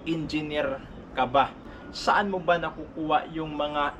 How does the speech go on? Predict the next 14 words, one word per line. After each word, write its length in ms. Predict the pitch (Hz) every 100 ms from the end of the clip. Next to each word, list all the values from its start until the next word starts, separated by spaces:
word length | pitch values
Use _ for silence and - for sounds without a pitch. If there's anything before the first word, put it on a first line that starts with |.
| 147
itinuro 560 | 147 147 143 139 143
mo 240 | 143 139 139 -
about 480 | 131 - 143 139
sa 80 | 143
pagtatayo 1300 | - 127 117 - - - - - 135 135 131 135 139 135
ng 160 | 131
iyong 480 | - 135 131 127 127 - 107 -
bahay?" 560 | 113 110 123 110 110 - - -
So, 240 | - 202
okay, 160 | 185 185
no? 240 | 165 165 175 170
Napakaganda 960 | 156 - 151 151 147 147 143 143 139 - - 131
yung 320 | 143 143 139 -
tanong. 400 | 131 135 139 120